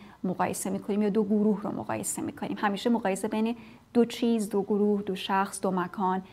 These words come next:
وجود داره. اما فرمول هایی که خدمتتون ارائه کردیم رو با مثال و با دیتیل بیشتر در، اه، این اسلاید می‌بینیم. صفات تفصیلی که با as به اضافهٔ adjective به اضافهٔ as ساخته می‌شن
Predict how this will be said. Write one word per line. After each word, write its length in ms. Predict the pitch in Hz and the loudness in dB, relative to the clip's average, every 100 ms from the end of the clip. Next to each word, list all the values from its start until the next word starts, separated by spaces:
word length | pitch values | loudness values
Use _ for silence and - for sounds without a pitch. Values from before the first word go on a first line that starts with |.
| - - - - | -20 -20 -10 -6
وجود 300 | 202 - - | -4 -6 -6
داره. 260 | - - - - - - - - | -6 -8 -12 -20 -20 -20 -20 2
اما 240 | 302 339 359 | 8 8 8
فرمول 400 | 349 269 233 226 | 4 4 4 4
هایی 160 | 262 | 2
که 100 | 302 | 2
خدمتتون 460 | 320 233 208 202 - | 2 2 0 0 -2
ارائه 260 | 190 175 180 | 0 0 -2
کردیم 440 | 220 196 185 208 | 0 0 2 2
رو 260 | 233 233 240 - - | 4 6 4 0 2
با 100 | 240 | 6
مثال 480 | 233 226 - 202 196 | 6 4 2 2 4
و 80 | 196 | 2
با 100 | 190 | 0
دیتیل 400 | 190 180 220 226 | -2 -2 0 0
بیشتر 500 | 226 180 - 190 190 | 0 -2 0 2 2
در، 440 | 190 185 180 175 - - - - - | 2 0 2 0 -4 -14 -20 -10 -4
اه، 140 | 175 | -2
این 120 | - 208 | 0 0
اسلاید 380 | 202 - 185 | 0 0 0
می‌بینیم. 440 | 185 185 - - - - - - | 0 -4 -4 -4 -6 -10 -20 -18
صفات 360 | - 277 294 359 370 | -2 2 6 6 4
تفصیلی 520 | 269 240 - 214 254 | 4 2 2 2 2
که 120 | 294 | 2
با 240 | 233 240 240 | 4 4 4
as 340 | 220 214 226 220 | 4 6 4 2
به 180 | 214 | 4
اضافهٔ 360 | 214 208 214 220 196 175 | 4 2 -2 2 2 2
adjective 360 | - 185 - | 0 -6 -2
به 180 | 208 185 | -2 0
اضافهٔ 340 | 196 202 202 202 - | -2 -2 -4 -6 -6
as 280 | - 208 208 | 0 2 4
ساخته 520 | 190 - - - - | 2 -2 -4 -4 -4
می‌شن 460 | 220 185 - 226 240 | -4 -2 2 4 4